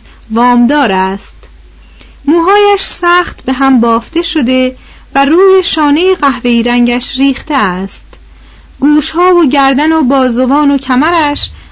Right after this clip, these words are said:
از تلألؤ جواهر می‌درخشد. و جامه‌ای فاخر که مطابق طرحی چهار پره‌ای قلاب دوزی شده است، بر تن دارد. ساقی مسلماً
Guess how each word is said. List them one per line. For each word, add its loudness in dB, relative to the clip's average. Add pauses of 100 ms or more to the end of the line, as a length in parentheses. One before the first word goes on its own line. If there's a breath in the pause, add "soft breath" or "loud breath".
(140 loud breath)
از -2
تلألؤ 0
جواهر 0
می‌درخشد. -2 (1500 soft breath)
و 0
جامه‌ای 2
فاخر -2 (380 soft breath)
که -2
مطابق 0
طرحی -2
چهار -2
پره‌ای 0
قلاب 0
دوزی 0
شده -4
است، -4 (420 loud breath)
بر 0
تن -2
دارد. -4 (960 soft breath)
ساقی 0 (160)
مسلماً -2